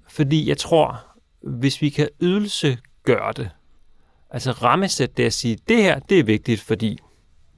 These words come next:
værditilbud X, så at sige. Det koster så meget, fordi det tager så lang tid at gøre. Det er noget, du har råd til, fordi det er jo af teknologisk vej blevet så billigt at gøre det. Så hvor, skal vi ikke gøre det på samme måde, som vi også lige laver sådan en punktsky til jer?" Hvis vi kan gøre det,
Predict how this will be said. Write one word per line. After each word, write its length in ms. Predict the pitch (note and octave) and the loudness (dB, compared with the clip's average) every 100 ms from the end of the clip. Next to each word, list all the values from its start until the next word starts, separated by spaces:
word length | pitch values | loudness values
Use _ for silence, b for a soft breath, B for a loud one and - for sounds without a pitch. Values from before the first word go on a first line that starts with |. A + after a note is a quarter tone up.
| - | -16
værditilbud 840 | A2 - - - G#2 G2+ - C#3 | -14 -8 -6 -4 -6 -8 -2 -2
X, 100 | - | -2
så 320 | - - - | -6 -8 -4
at 80 | B2+ | -2
sige. 240 | C3+ C3 C3 _ b b b b b - | 0 -2 -4 _ b b b b b -6
Det 80 | C#3+ | 0
koster 260 | G3 B2+ | 0 0
så 100 | A#2 | -4
meget, 320 | A2+ A#2 C#3+ | 0 2 0
fordi 200 | - A2+ | -4 -10
det 160 | A2 A#2 | -10 -4
tager 140 | D#3 | -4
så 120 | C3 B2 | -2 -4
lang 180 | A#2+ | -6
tid 100 | A#2+ | -6
at 60 | A#2 | -4
gøre. 220 | B2 C#3 C#3 | -2 -2 0
Det 40 | |
er 60 | C3 | 2
noget, 160 | D3+ A2+ | 2 2
du 40 | |
har 80 | - | -4
råd 200 | G#2+ - | -6 -8
til, 140 | A#2 | -10
fordi 180 | - A2+ | -12 -12
det 180 | - A#2 | -6 -4
er 40 | |
jo 120 | A2 G2+ C3+ - | -4 -8 -18 -12
af 180 | A#2 G#2+ | -10 -10
teknologisk 420 | - A2+ C#3 - | -6 -2 -2 0
vej 140 | A#2 | -2
blevet 220 | A2+ A#2 A2+ | -2 -4 -4
så 80 | |
billigt 280 | A2+ A2+ A#2 | -2 0 0
at 80 | A#2 | -4
gøre 220 | G#2+ G#2+ | -4 -4
det. 100 | A2+ b b b - | -6 b b b -10
Så 120 | G#2 | -8
hvor, 320 | F2 E2 A2 - | -6 0 0 0
skal 180 | B2+ | 2
vi 60 | B2 | 2
ikke 120 | C#3 | 2
gøre 220 | A#2 A2 | 2 2
det 200 | G#2 G#2 | 2 -4
på 100 | - | -4
samme 220 | G#2+ A2 G#2 | -4 -2 -2
måde, 140 | G2 | -6
som 140 | G2+ | -4
vi 120 | G2+ G#2+ | -4 -4
også 180 | G#2+ | -4
lige 100 | A2 | -8
laver 140 | G2+ G#2+ | -6 -6
sådan 120 | A2+ | -8
en 40 | |
punktsky 400 | G#2 G2+ G#2 - | -8 -10 -10 -12
til 160 | - G#2+ | -10 -8
jer?" 120 | G#2+ G2+ _ b b b b b b | -8 -12 _ b b b b b b
Hvis 160 | - C3 | -10 -8
vi 60 | C3+ | -8
kan 120 | - | 0
gøre 220 | D#3 G3+ - | 0 2 2
det, 200 | C#3+ | 2